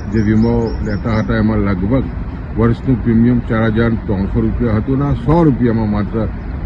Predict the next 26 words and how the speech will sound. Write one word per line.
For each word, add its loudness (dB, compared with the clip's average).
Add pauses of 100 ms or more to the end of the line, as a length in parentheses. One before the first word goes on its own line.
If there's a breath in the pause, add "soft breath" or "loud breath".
(160)
જ્યારે 4
વીમા 4
લેવાની 2
વાત -4
થઈ 2
અને 0 (560)
પોર્ટલ 2
મારફત 2
આ 0
વીમાની 2
વાત -2
છે -2
ત્યારે -2
ખૂબ -2
જ 2
આનંદદાયક -2
સમાચાર -2
છે. -4 (400)
આવનારા 2
દિવસોમાં 0
આને 4
કારણે 0 (600)
પશુપાલકો 0
માટે 0 (120)
ખાસ -2
કરીને 2